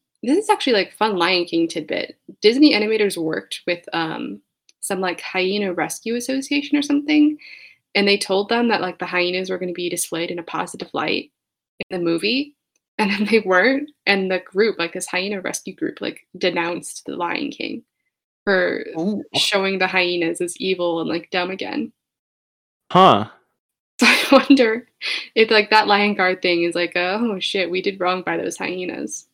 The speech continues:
Speaker 1: in a way.
Speaker 2: There is still, like, an antag-, antagonistic, like, hyena, but then, again, at the end of, like, this Scar arc, he realizes, he's like, "Hey, you know, maybe we're not so different."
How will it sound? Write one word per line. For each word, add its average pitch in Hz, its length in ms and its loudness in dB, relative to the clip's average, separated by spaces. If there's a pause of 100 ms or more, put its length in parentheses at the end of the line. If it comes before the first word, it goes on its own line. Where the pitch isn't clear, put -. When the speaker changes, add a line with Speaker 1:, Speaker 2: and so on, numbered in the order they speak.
(440)
Speaker 1:
in 175 80 -8
a - 40 -12
way. - 340 -8 (680)
Speaker 2:
There 180 120 4
is 175 120 6
still, 233 140 10
like, 330 140 10
an 294 100 8
antag-, 160 520 6
antagonistic, 151 960 4
like, 123 240 6
hyena, 123 720 4
but 127 160 2
then, 123 360 4 (540)
again, 139 460 6 (180)
at 139 120 6
the 139 120 6
end 131 120 8
of, 127 140 4
like, 123 220 6
this 127 220 4
Scar 117 580 6
arc, 123 240 4
he 127 140 -4
realizes, 120 580 4
he's 127 140 -6
like, 120 140 0
"Hey, 190 380 6 (360)
you 165 40 6
know, 175 120 10
maybe 254 300 8
we're 214 120 12
not 233 260 10
so 185 140 8
different." 131 640 4